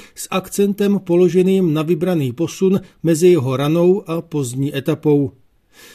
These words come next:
Při této konfrontaci dvou protilehlých fází jediného lidského života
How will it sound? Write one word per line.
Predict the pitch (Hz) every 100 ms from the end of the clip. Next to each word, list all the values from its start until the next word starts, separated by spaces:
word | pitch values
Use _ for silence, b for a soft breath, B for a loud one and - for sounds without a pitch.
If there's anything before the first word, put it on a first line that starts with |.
| B
Při | - 220
této | 254 233 190
konfrontaci | 190 190 - 233 208 185 180 156
dvou | 139 139 131
protilehlých | - 175 180 202 185 156 147
fází | - 170 185 151 156 131
jediného | 151 185 175 165 143
lidského | 151 165 - 170 135
života | 120 165 190 160 147